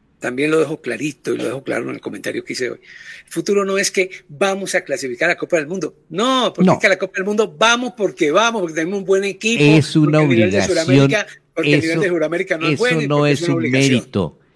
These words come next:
Speaker 2: Eso no es un mérito. Eso no lo pongan como logro. Es una obligación. Son seis y medio cupos de diez, viejo.
Speaker 1: Claro, claro.
Speaker 2: No
Speaker 1: Entonces, no vamos a sacar
Speaker 2: jodamos.
Speaker 1: el carro a los bomberos, pues no vamos a sacar el carro a los bomberos porque se clasificó. Ahora,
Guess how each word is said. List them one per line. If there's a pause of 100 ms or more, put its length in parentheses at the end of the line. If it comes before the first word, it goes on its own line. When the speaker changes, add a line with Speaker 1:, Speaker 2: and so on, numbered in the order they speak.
(260)
Speaker 2:
Eso
no
es
un
mérito. (360)
Eso
no
lo
pongan
como
logro. (380)
Es
una
obligación.
Son
seis
y
medio
cupos
de
diez,
viejo.
Speaker 1:
Claro,
claro.
Speaker 2:
No
Speaker 1:
Entonces,
no
vamos
a
sacar
Speaker 2:
jodamos.
Speaker 1:
el
carro
a
los
bomberos,
pues
no
vamos
a
sacar
el
carro
a
los
bomberos
porque
se
clasificó. (460)
Ahora,